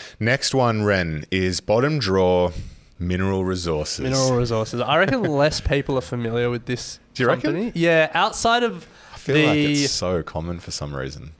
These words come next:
Speaker 2: Well, I
Speaker 1: Maybe
Speaker 2: mean,
Speaker 1: within our
Speaker 2: compare, compared to C S L, which is one of the top three companies in Australia.
Speaker 1: True.
Speaker 2: Um, but Mineral Resources is a, it's a mining services
Speaker 1: Services,
Speaker 2: company.
Speaker 1: yeah.
Speaker 2: And a lot of mining services companies are quite cyclical because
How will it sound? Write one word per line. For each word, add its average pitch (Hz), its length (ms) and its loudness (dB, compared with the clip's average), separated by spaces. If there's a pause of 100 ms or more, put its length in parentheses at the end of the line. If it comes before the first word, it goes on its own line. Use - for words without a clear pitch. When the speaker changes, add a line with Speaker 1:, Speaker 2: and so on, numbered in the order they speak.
(120)
Speaker 2:
Well, 175 140 4
I 160 100 2
Speaker 1:
Maybe 104 140 4
Speaker 2:
mean, 151 60 0
Speaker 1:
within 107 220 2
our 87 320 0 (160)
Speaker 2:
compare, 180 360 2
compared 170 360 2
to - 60 -8
C 160 100 -2
S 123 180 -2
L, 117 160 0
which 120 200 -2
is 117 180 -4
one 127 160 0
of 120 60 -2
the 120 60 -2
top - 300 -4
three 120 200 0
companies 113 480 -6
in 117 60 -6
Australia. 113 340 -6
Speaker 1:
True. 135 420 -2
Speaker 2:
Um, 143 400 2 (720)
but 175 220 2
Mineral 180 240 6
Resources 160 680 0
is 135 220 -4
a, 120 480 0 (220)
it's 151 260 -2
a 147 80 2
mining 156 440 2
services 135 500 2
Speaker 1:
Services, 131 180 0
Speaker 2:
company. 120 500 -2
Speaker 1:
yeah. 262 120 -2 (340)
Speaker 2:
And 139 300 0 (160)
a 165 60 4
lot 180 180 6
of 220 60 0
mining 175 260 2
services 143 440 -2
companies 131 360 -2
are 127 40 -6
quite 123 200 -2
cyclical 160 480 -2
because 127 640 -2